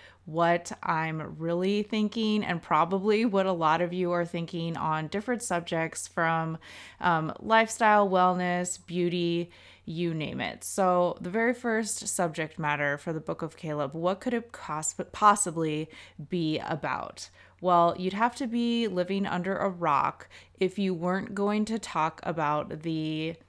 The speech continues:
only topic that people are thinking and discussing, which is coronavirus. Uh, I know, right? So lame in terms of creativity, but it literally has affected every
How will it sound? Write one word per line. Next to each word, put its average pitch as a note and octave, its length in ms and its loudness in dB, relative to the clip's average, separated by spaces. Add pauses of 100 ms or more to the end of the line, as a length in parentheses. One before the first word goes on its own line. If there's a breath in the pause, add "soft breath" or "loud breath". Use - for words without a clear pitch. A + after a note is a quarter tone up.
(300)
only A3 320 4
topic D3 640 -4
that E3 160 -6
people D#3+ 540 -4
are D3 500 -2 (240)
thinking F3+ 580 -4
and E3 220 -2
discussing, D#3 640 -6
which D#3+ 220 -6
is D#3+ 320 -4 (220)
coronavirus. D3 1040 -2 (480 loud breath)
Uh, E3 280 2
I E3+ 140 2
know, D#3 280 0
right? D#3+ 440 0
So A#3+ 320 2
lame D#3+ 460 0
in F3 200 -2
terms E3 460 -6
of E3+ 300 -2
creativity, E3 960 -4 (260 loud breath)
but F3 320 4
it G3 220 4
literally A#3 580 2
has F#3 320 0
affected E3 800 -2
every E3+ 720 -2